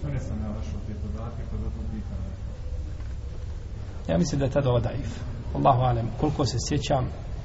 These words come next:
Speaker 2: neka ostane da je, da je, pošalji mi poruku da je provjerim za naredni put, ja mislim da u njoj ima, da, da u njoj ima daf.
Speaker 1: Isto tako, ovaj, uđenje crnog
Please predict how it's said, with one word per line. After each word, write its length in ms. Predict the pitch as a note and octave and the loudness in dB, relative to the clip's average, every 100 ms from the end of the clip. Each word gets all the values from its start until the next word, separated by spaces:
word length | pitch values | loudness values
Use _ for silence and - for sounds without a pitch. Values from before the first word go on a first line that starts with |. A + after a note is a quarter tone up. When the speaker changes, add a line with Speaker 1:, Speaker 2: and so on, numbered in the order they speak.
| - - - - - - | -4 -4 -4 -4 -4 -2
Speaker 2:
neka 220 | C3 B2 C3 | -2 2 4
ostane 400 | C#3+ - C#3 B2+ | 4 4 4 4
da 80 | |
je, 120 | A#2+ A#2+ | 4 4
da 80 | |
je, 100 | B2 B2 | 2 2
pošalji 300 | B2 - C#3 | 0 2 4
mi 80 | B2+ | 4
poruku 300 | - C3+ B2+ | 2 2 2
da 80 | A#2+ | 2
je 60 | |
provjerim 340 | A#2+ C3 C3 A#2+ | 2 2 2 4
za 80 | B2 | 4
naredni 300 | B2+ B2+ A#2+ D3+ | 2 2 0 0
put, 140 | C#3+ | 2
ja 100 | C3+ | 2
mislim 240 | C3 C#3+ | 0 0
da 60 | C3 | 0
u 40 | |
njoj 160 | B2+ B2 | 2 2
ima, 240 | B2 B2 - - | 4 2 0 0
da, 60 | C3 | 0
da 260 | B2+ C3+ B2+ | 0 2 2
u 40 | |
njoj 100 | B2+ | 2
ima 160 | B2 A2+ | 2 2
daf. 240 | A2+ - - - C3 | 0 -4 -6 -6 -4
Speaker 1:
Isto 180 | B2+ - | -4 -4
tako, 240 | - C3+ | -2 -2
ovaj, 420 | B2 A#2+ A#2+ A2+ - - - - - C3+ C3 | -2 -2 -2 -2 -2 -2 -2 -2 -2 -2 -2
uđenje 260 | C3+ A#2 A2 | -2 -2 -2
crnog 220 | B2+ B2 | -2 -2